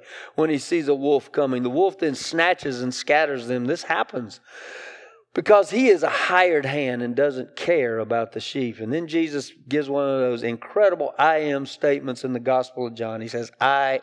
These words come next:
am the good shepherd. I know my own, and my own know me.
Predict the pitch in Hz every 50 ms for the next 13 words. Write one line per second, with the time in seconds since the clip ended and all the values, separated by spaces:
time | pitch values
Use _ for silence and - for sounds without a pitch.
0 | - - 123 120 110 95 - - - - - _ - - - - - _ _ _
1 | _ - - - - - _ _ _ - 92 - - 101 95 92 92 - - -
2 | 90 - - - - - - _ _ _ _ _ _ _ _ _ _ _ _ _
3 | _ _ _ _ _ - - - - - - - _ - 107 113 123 123 113 104
4 | 104 107 110 113 113 107 101 101 98 101 120 131 113 101 98 92 90 85 - -
5 | _ _ _ _ _ 107 104 98 98 95 95 95 95 92 101 110 113 104 92 95
6 | 98 95 98 101 98 98 104 110 117 104 92 90 -